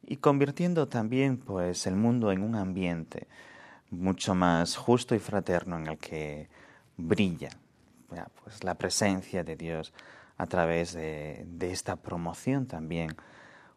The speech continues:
humana es, eh, es muy importante. Yo creo que el mensaje de Francisco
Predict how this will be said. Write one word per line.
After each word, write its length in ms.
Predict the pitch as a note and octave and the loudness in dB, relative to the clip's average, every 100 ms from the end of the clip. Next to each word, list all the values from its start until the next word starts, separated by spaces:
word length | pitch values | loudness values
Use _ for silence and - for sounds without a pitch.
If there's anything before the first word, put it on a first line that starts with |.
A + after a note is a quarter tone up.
| - | -6
humana 640 | D#2+ F2+ F2+ F#2 E2 D#2 | 2 6 8 6 2 0
es, 300 | D#2 - - | -2 -6 -10
eh, 260 | D#2 C2+ - | -8 -10 -8
es 180 | - - | -8 -4
muy 160 | E2+ | -4
importante. 720 | D2+ D2+ - - - - - - _ _ _ - _ - | -4 -6 -8 -8 -12 -14 -20 -20 _ _ _ -20 _ -4
Yo 140 | E2+ | 0
creo 140 | E2+ | 2
que 80 | E2+ | 2
el 60 | E2+ | 0
mensaje 440 | E2 - F#2 - | -2 0 0 0
de 80 | E2+ | -4
Francisco 880 | - E2+ E2+ G#2+ A2 - A#2 A2+ | -4 -6 -2 0 0 0 0 0